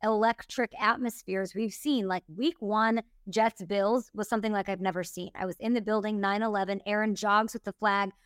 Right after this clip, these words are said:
goes out, and they get, you know, and they kill. Like, it was on, and that was, that was, that's something I'll never forget. That atmosphere, what I'm talking about is the electricity, the intensity.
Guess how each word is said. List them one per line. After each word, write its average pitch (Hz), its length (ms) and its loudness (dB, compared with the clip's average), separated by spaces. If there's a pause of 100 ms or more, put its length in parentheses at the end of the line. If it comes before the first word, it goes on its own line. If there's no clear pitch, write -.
(220)
goes 226 360 4
out, 220 360 2 (320)
and 214 160 2
they 226 120 4
get, 208 280 0
you 226 80 -2
know, 196 180 0
and 208 160 -2
they 220 140 0
kill. 208 480 -2
Like, 208 180 -2
it 240 80 0
was 262 240 0
on, 254 160 2
and 226 220 -2
that 247 100 4
was, 254 160 0
that 269 140 4
was, 277 180 -2
that's 247 220 2
something 269 160 2
I'll 226 80 4
never 202 260 -2
forget. 196 380 -4
That 254 240 2
atmosphere, 240 680 0 (340)
what 226 100 -2
I'm 240 60 0
talking 254 360 0
about 220 180 0
is 190 60 -6
the 220 180 -2
electricity, 220 640 -2
the 190 140 -4
intensity. 220 580 -2